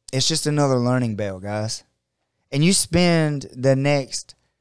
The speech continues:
twenty, thirty, forty, fifty years of your life at black belt. Like, there's no, <laughs> there's nothing else.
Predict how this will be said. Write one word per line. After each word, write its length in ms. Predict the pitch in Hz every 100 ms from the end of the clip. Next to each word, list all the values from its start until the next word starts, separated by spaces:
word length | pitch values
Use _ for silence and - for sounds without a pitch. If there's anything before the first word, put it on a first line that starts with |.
| _
twenty, 440 | - 139 151 151 143
thirty, 420 | 135 139 143 131
forty, 400 | - 135 139 127
fifty 380 | - 139 - 131
years 360 | 123 131 127
of 80 | 117
your 140 | 117
life 420 | 117 123 117 107 -
at 200 | 110 107
black 220 | 104 107 98
belt. 280 | 87 80 _ _ _ _ _ _ _ _ _ _ - - _
Like, 160 | 120 117
there's 180 | 139 143
no, 240 | 151 160 131 - 127
<laughs> 260 | - - -
there's 140 | 123
nothing 260 | 156 139 147
else. 400 | 135 90 -